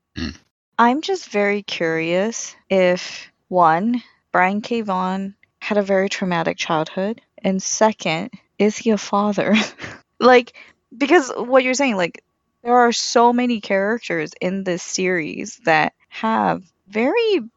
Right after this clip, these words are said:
Speaker 2: depressing pasts, and, you know, growing up, like, they, they had to deal with a lot. And from a parent's perspective, you then have, like,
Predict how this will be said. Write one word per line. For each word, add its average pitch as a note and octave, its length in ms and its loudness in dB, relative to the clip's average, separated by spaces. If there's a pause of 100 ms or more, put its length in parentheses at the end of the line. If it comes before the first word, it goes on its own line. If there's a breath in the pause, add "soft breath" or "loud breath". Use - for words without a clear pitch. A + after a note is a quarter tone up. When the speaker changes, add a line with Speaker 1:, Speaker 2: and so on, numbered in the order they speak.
(160)
Speaker 2:
depressing G#3 960 -2 (100)
pasts, - 640 -2
and, - 180 -14 (100)
you F3+ 180 -8
know, D3+ 260 -8
growing F#3 320 -2
up, F3+ 220 -2
like, D#3 220 -6
they, - 200 -10
they E3+ 120 -4
had F3 140 -4
to E3+ 100 -6
deal F3 200 -8
with F3+ 160 -10
a E3 60 -8
lot. C#3 320 -4 (760 loud breath)
And F3+ 380 2
from F#3+ 240 0
a F3+ 60 -2
parent's A3+ 400 -2
perspective, E3+ 680 -4
you E3+ 180 -8 (220)
then F3+ 160 2
have, E3+ 300 -6
like, E3 300 -4